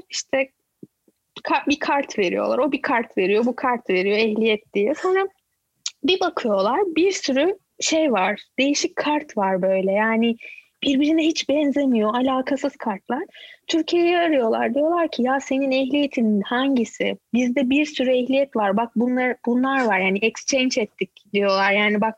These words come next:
diyorlar, "bu ehliyet." Türkiye diyor ki, "Ya," diyor, "onlar bizim market kartları," diyor. Hani Tansaç falan veriyor ya. <laughs> Yani diyor, "Onlar," diyor, "bizim," diyor, "market kartları, bunlar bizim ehliyetimiz değil ki."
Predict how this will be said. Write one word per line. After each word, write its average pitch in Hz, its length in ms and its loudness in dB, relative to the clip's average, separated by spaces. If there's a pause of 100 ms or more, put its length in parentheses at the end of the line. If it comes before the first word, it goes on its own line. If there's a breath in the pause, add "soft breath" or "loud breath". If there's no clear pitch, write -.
diyorlar, 202 380 2
"bu 220 200 2
ehliyet." 202 240 -2 (440 loud breath)
Türkiye 269 360 0
diyor 311 140 2
ki, 330 140 -4
"Ya," 240 220 2
diyor, 247 140 2
"onlar 247 240 0
bizim 240 240 2
market 214 460 0
kartları," 196 600 -2
diyor. 196 200 0
Hani 208 180 0
Tansaç 214 500 -2
falan 214 340 0
veriyor 254 280 2
ya. 180 240 0
<laughs> - 680 -6 (720 loud breath)
Yani 285 360 2
diyor, 269 140 0
"Onlar," 269 380 0
diyor, 277 140 2
"bizim," 277 220 0
diyor, 277 120 2
"market 226 460 0
kartları, 269 400 -2
bunlar 233 300 0
bizim 240 160 2
ehliyetimiz 247 720 0
değil 330 240 0
ki." 208 380 -4